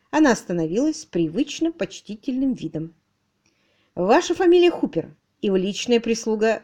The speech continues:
миссис Оукли?" Сжатые губы чуть приоткрылись. "Да, сэр.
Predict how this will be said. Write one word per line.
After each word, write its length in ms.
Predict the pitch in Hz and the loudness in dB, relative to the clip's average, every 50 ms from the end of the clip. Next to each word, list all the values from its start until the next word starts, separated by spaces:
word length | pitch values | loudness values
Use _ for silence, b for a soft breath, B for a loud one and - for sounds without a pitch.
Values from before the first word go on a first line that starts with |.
| _ | _
миссис 360 | - 180 196 185 - 185 170 - | -8 -6 -6 -6 -6 -6 -2 0
Оукли?" 460 | 165 170 175 170 277 359 466 - _ _ _ _ _ _ _ _ _ _ _ _ _ _ _ _ _ - | 0 0 0 0 -2 -4 -4 -6 _ _ _ _ _ _ _ _ _ _ _ _ _ _ _ _ _ -10
Сжатые 420 | 160 156 147 175 170 165 170 165 | -8 -4 -2 -2 -2 0 0 -2
губы 260 | 156 185 226 226 233 214 | -2 0 -2 -2 -2 -4
чуть 440 | - - - - 220 254 254 - | -6 -8 -8 -6 -6 -6 -6 -6
приоткрылись. 720 | - 185 185 180 180 - - 165 156 156 151 151 - - _ | -6 -4 -4 -4 -6 -6 -6 -6 -6 -6 -8 -12 -16 -20 _
"Да, 240 | - 190 202 240 214 | -6 -2 0 0 0
сэр. 280 | - - 180 160 165 | 0 -2 -4 -4 -4